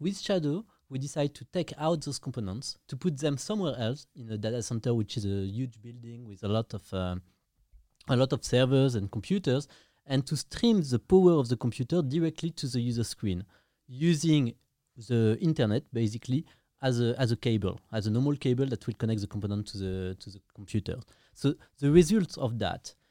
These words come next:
is that you can access your compu-, computer from anywhere. So if you have a T V, if you have a tablet, a smartphone, or an old computer, or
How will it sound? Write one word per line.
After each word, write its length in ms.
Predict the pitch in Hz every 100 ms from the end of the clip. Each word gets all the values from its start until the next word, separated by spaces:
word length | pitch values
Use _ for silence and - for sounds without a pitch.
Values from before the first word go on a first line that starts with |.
| _ -
is 100 | 156
that 180 | 147 -
you 60 |
can 160 | 175 175 185
access 280 | - 208
your 80 | 190
compu-, 300 | - 151 160 _ _
computer 340 | 165 - - 180
from 220 | - 151
anywhere. 460 | 160 147 113 95 92 _ _
So 460 | - 113 117 127 -
if 240 | 147 -
you 40 | 131
have 100 | 110
a 40 |
T 220 | - - 185
V, 240 | 190 185
if 160 | 165 131
you 60 |
have 100 | 101
a 60 | 101
tablet, 540 | - 160 156 160 160
a 40 | -
smartphone, 680 | - 143 151 - 160 160 156 - -
or 200 | 151 143
an 100 | 107
old 160 | 120 131
computer, 400 | 110 98 185 185
or 160 | 143